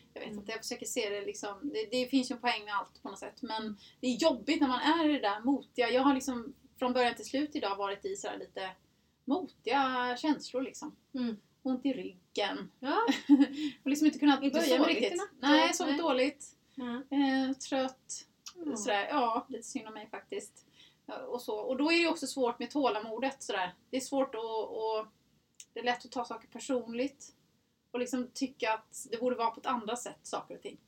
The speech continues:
Speaker 1: Det ska gå
Speaker 2: Mm.
Speaker 1: smidigt och snabbt.
Speaker 2: Mm, mm.
Speaker 1: Men sällan tycker jag att det brukar ge så bra utdelning när man försöker styra upp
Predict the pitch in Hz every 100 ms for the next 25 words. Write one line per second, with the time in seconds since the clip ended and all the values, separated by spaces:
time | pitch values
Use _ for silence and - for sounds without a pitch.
0 | _ - - 240 240 240 226 254 262 -
1 | - - - _ - 247 226 214 _ 233
2 | 214 254 247 269 240 247 277 285 269 202
3 | 190 - 202 202 202 214 196 202 208 208
4 | 185 247 - 226 240 254 247 240 220 -
5 | 208 - 214 - - 240 202 196 -